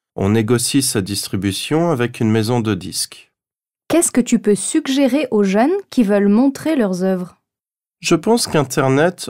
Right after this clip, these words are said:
Speaker 1: offre pas mal de possibilités. Le mieux, c'est un bon site Internet et surtout Facebook. Sans cela,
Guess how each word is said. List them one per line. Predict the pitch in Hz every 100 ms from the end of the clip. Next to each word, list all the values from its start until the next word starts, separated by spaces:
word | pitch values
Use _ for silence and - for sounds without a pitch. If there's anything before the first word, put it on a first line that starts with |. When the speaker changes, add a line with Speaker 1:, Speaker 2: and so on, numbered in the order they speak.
| -
Speaker 1:
offre | 131 139 - -
pas | 160
mal | 151 151 143
de | 139
possibilités. | 135 127 - 110 104 101 - 80 - _ _ _ _ _ _ _
Le | 87 82
mieux, | 87 113 156 180 - _ _
c'est | - 120 123
un | 135
bon | 113 117
site | - 156 147
Internet | 117 107 101 92 120 165 - -
et | 104
surtout | - 95 - 123 131 - _
Facebook. | _ 101 90 87 82 - - _ _ _ _ _ _ _
Sans | - - -
cela, | - 95 120 147